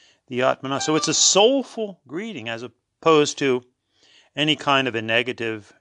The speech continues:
greeting of malicious intent or violent intent or intent to, uh, commit warfare upon another. So let's look at the profoundness of this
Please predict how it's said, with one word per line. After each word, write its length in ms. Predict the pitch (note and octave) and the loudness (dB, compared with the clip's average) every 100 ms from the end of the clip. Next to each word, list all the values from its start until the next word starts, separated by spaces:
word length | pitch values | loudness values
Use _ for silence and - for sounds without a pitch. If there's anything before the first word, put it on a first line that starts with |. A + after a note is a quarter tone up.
| G#2+ | -16
greeting 480 | A2+ B2+ B2+ A#2+ A#2 | -8 -6 -4 -6 -6
of 440 | G#2+ G#2+ G#2+ - _ _ _ _ _ _ _ _ _ _ _ _ _ _ _ | -8 -8 -12 -20 _ _ _ _ _ _ _ _ _ _ _ _ _ _ _
malicious 480 | A#2 A2+ B2+ - - | -6 -2 -2 -2 -2
intent 500 | A#2+ - C3+ C3 D3 | -4 -2 0 0 -2
or 120 | G#2+ | -10
violent 480 | F#2 G2 A2 B2 A#2 | -6 -4 -4 -6 -16
intent 520 | A2+ - B2 B2 C#3+ | -16 -8 -6 -6 -8
or 220 | G2 F#2+ F2 _ _ _ _ _ _ _ _ _ | -12 -14 -16 _ _ _ _ _ _ _ _ _
intent 480 | A2 - C3+ B2+ B2 | -10 -2 -2 -2 -6
to, 300 | - B2 A2 | -2 0 0
uh, 100 | G#2 - | -2 -4
commit 440 | - A2+ A#2+ - _ _ _ _ _ _ _ _ _ - | -8 -6 -6 -8 _ _ _ _ _ _ _ _ _ -6
warfare 520 | G#2+ C3 - C3 B2 | 2 2 2 0 0
upon 280 | A#2+ A#2+ A#2 | -2 -6 -4
another. 360 | A2+ G#2+ D3 _ _ _ _ _ _ _ _ _ _ _ _ _ _ _ _ _ _ _ _ _ _ _ _ | -4 -4 -8 _ _ _ _ _ _ _ _ _ _ _ _ _ _ _ _ _ _ _ _ _ _ _ _
So 160 | - F3+ | -2 4
let's 320 | F#3+ B3 - | 6 6 4
look 160 | G3+ G#3 | -2 -4
at 80 | G3 | -6
the 80 | |
profoundness 840 | C#3+ C#3+ - B2+ C3 D3+ C3+ A2 - | -6 -8 -4 0 2 0 -4 -6 -6
of 180 | A#2+ G#2 | -6 -6
this 380 | A#2 - - | -10 -10 -16